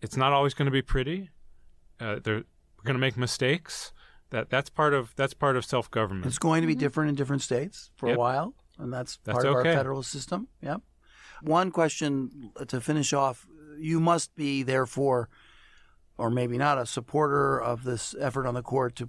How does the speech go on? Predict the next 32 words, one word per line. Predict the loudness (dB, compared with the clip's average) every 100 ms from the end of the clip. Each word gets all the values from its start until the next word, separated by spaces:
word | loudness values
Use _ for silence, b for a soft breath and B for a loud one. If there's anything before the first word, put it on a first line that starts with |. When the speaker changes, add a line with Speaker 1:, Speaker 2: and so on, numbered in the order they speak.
| -4
Speaker 2:
roll | 0 2 2
back | 2 2 0 -4 -8
the, | -6 -6 -6
the, | -6 -4
the, | -6 -6 -8 B B B B -4
the |
Chevron | 0 2 2 0 0
deference | 0 0 0 -2 -4 -6 -10 -6
and | -4 -4 -4
allowing | -4 0 0 0 -4
the |
administrative | -4 -6 -4 -2 0
agencies | -2 -2 -6 -4 -6 -8
to | -4 -2 -2 -6 b b b b -4
assert | 0 2 0 0
power | 2 2 0
that | -2
Congress | -4 -2 -2 -4 -6
has | -2
not | -2
explicitly | -2 -6 -8 -6 -6 -6
granted, | -2 0 0 0
or, | 0 -2 -4 -8 -16 -8
or | -4 -4
do | -2 -2
you |
have | -2
a | -4
different | -4 -2
view | -2
of | -4
that? | -6 -8